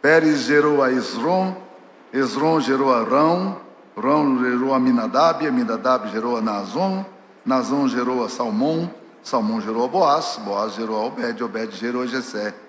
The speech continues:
e Jessé gerou a Davi. Esta é a palavra de Deus.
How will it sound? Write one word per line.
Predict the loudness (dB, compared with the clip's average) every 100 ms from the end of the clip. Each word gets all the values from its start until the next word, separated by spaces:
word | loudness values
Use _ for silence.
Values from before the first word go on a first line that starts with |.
| -20 -20 -20 -20 _ -14
e |
Jessé | -6 -6 -4 -4 -4 -6 -10 -20 -20 -20
gerou | -8 -4 0 0 0 -2 -10 -18 -20 -10
a | -6
Davi. | -2 -4 -4 -12 -16 -20 -20 -20 -20 -20 _ _ 0
Esta | 2 4
é | 2
a |
palavra | 4 4 4 2
de | 0
Deus. | 2 2 2 -2 -8 -10